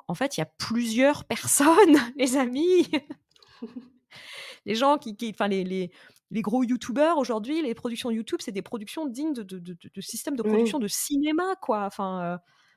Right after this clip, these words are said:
Speaker 1: euh, Norman fait des vidéos tout seul dans sa chambre, euh, c'est, c'est fini, ça n'existe plus. Euh, donc, euh, voilà, on peut pas, faut pas se comparer à, à ces gens et bien avoir conscience des systèmes de production et des moyens qu'il y a derrière, quoi.
Speaker 2: Complètement d'accord.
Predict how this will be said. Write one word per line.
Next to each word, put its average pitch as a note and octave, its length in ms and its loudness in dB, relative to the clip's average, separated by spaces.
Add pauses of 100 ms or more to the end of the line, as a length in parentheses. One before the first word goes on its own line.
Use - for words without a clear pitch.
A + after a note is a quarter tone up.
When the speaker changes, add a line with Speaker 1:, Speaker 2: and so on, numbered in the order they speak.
(180)
Speaker 1:
euh, F#3 80 2
Norman A#3+ 400 4
fait B3+ 120 -4
des A3 100 0
vidéos A#3 240 -2
tout B3 100 -8
seul A#3+ 140 -4
dans G3+ 100 -2
sa G#3+ 120 -4
chambre, D#4 360 0
euh, G3 240 2
c'est, F#3+ 260 -6
c'est G3 140 -14
fini, D#4 380 0
ça G3+ 120 -6
n'existe G#3 360 -2
plus. F4 300 -4 (600)
Euh, F3 420 -6 (580)
donc, G3+ 340 -6
euh, E3+ 680 -4 (140)
voilà, B3+ 220 0
on G3 40 -4
peut F3+ 120 -6
pas, B3 220 0
faut - 100 -10
pas C4 120 0
se - 120 -4
comparer A3 560 -2
à, F#3 200 -4
à F3 100 -10
ces - 120 -10
gens C4 240 -2
et F#3+ 140 -4
bien G3 180 -6
avoir F3+ 180 -6
conscience A#3+ 320 -8
des - 80 -10
systèmes G3+ 300 -6
de G3 80 -2
production F3 500 -8
et G3+ 40 0
des E3 100 2
moyens F#3 460 0
qu'il - 100 -14
y E3+ 40 -4
a - 20 -6
derrière, F3 400 -8
quoi. - 1040 -20 (1040)
Speaker 2:
Complètement G3+ 340 2
d'accord. F#3+ 440 -4